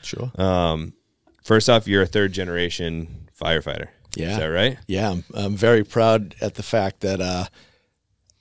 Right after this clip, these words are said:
Speaker 1: my family's been in the fire service in the Metro Boston area for,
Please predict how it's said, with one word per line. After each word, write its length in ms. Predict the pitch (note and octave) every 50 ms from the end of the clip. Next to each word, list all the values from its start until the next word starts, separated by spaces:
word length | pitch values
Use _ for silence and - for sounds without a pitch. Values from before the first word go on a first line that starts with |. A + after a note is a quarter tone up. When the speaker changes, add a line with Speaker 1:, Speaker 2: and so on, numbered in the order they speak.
| _ _ _ -
Speaker 1:
my 140 | A2 G2+ G2+
family's 440 | G2 - G#2+ G2 G2 G2+ G2+ G2 -
been 180 | - G#2+ G#2
in 40 | F#2+
the 60 | F#2
fire 260 | - - G2 F2+ F#2 F2+
service 480 | - - G2 F#2 F#2 F#2+ F#2 - -
in 140 | F2+ F2+ F2+
the 80 | F#2 F2+
Metro 300 | F#2 F#2+ F#2 - G2 E2+
Boston 340 | G2 F#2 F2+ F2 - F#2
area 300 | F2+ F2+ E2+ E2 E2 E2+
for, 420 | - - E2+ D2 D#2 D2+ D2 C#2+